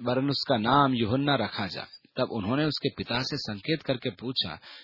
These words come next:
कि तू उसका नाम क्या रखना चाहता है? और उसने लिखने की पट्टी मांगकर लिख दिया कि उसका नाम यूहन्ना है। और सबों ने अचंभा किया। तब उसका मुंह और जीभ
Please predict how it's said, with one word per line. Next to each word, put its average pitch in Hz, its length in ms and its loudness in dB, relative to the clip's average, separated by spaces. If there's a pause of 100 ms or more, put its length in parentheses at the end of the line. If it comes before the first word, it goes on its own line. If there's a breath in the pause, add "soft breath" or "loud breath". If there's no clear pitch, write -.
(120)
कि 170 120 2
तू 208 140 2
उसका 185 240 4
नाम 156 360 8
क्या 190 180 8
रखना 147 300 6
चाहता 110 400 -2
है? 87 180 -10 (380)
और 101 160 0
उसने 113 220 -2
लिखने 120 360 -2
की 117 120 -6
पट्टी 117 300 -4
मांगकर 110 400 -2
लिख 101 200 0 (100)
दिया 95 220 -2
कि - 140 -2
उसका 117 260 2
नाम 117 300 4
यूहन्ना 127 380 4
है। 95 240 -2 (520 loud breath)
और 95 120 0
सबों 98 360 2
ने 175 100 4
अचंभा 117 460 2
किया। - 340 -10 (240)
तब 147 120 6
उसका 135 260 4
मुंह 135 280 4
और 95 160 0
जीभ 131 300 4